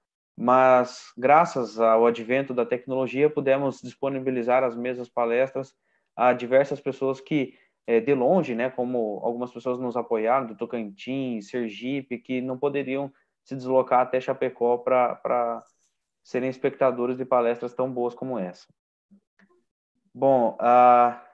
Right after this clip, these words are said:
eu mais uma vez agradeço ao professor por compartilhar os seus conhecimentos com, com todo mundo que assistiu à live. E antes disso, eu preciso,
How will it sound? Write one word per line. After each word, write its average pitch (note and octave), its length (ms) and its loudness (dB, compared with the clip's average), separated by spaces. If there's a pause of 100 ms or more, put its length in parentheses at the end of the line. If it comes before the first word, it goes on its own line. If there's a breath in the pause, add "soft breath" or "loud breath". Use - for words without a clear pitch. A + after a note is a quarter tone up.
(260 loud breath)
eu B2+ 180 -6 (380)
mais C3+ 420 2
uma D3+ 160 2
vez B2 240 0
agradeço B2+ 500 0
ao B2+ 40 -8
professor A#2+ 640 -8 (400)
por A#2+ 240 -2
compartilhar A#2 560 -2
os A2 240 -6
seus A2+ 120 -8
conhecimentos A#2 600 -10
com, A2+ 280 -12 (160)
com B2 140 -10
todo B2+ 220 -4
mundo A#2+ 240 -8
que - 80 -4
assistiu A#2+ 360 -6
à B2 60 4
live. B2 340 2 (1120 soft breath)
E C3 260 0
antes D#3 260 -2
disso, F3+ 200 -2
eu F#3+ 80 2
preciso, F3+ 640 -4